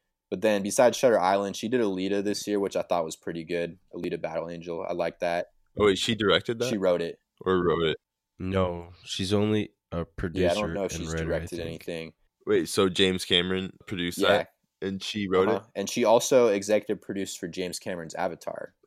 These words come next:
Speaker 1: So that was, that was good.
Speaker 2: Oh, okay.
Speaker 3: Yeah, but she's just, that's, like, her giving money. It's, it's not, she didn't have, like, creative license on
Speaker 1: I think
Speaker 3: that.
Speaker 1: she was involved in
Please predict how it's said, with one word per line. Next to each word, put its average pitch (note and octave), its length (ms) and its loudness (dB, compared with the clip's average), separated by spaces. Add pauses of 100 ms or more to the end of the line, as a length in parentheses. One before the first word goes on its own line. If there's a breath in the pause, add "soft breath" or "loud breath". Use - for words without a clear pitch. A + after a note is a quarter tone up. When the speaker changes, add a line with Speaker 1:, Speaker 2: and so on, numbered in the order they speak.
Speaker 1:
So - 160 -20
that G2 80 2
was, F#2 160 -2
that G2 100 0
was F#2 160 -4
good. E2 240 -6
Speaker 2:
Oh, E2 240 2
okay. - 160 -6 (280)
Speaker 3:
Yeah, G2 260 2
but F2+ 180 0
she's G2+ 340 0
just, - 400 -2 (240)
that's, - 380 -6
like, D#2 220 -10
her E2+ 180 -6
giving E2 340 -4
money. E2+ 200 -4
It's, G#2+ 360 2
it's A2+ 180 -2
not, A#2 300 2
she - 140 2
didn't A#2 240 4
have, G2+ 220 4
like, F2+ 180 2
creative F2 400 2
license F2 360 0
on - 80 0
Speaker 1:
I A2+ 40 6
think D3 180 2
Speaker 3:
that. - 60 -2
Speaker 1:
she C#3+ 60 4
was A#2 200 4
involved G2 480 4
in F2+ 300 -8